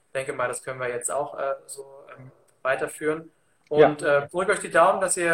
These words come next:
Speaker 1: äh, gute Bewerbung reinbekommt. Und, ähm, dann, äh,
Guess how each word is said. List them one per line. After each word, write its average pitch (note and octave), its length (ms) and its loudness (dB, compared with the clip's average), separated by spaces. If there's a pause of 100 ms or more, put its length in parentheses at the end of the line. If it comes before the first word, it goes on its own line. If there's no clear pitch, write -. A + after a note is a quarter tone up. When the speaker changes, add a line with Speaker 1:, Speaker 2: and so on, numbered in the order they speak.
(320)
Speaker 1:
äh, - 40 -12
gute F#3 180 -10
Bewerbung E3+ 480 2
reinbekommt. G3 640 -4
Und, D#3+ 460 -6
ähm, D3 380 -4 (800)
dann, F3 380 0
äh, E3 120 -12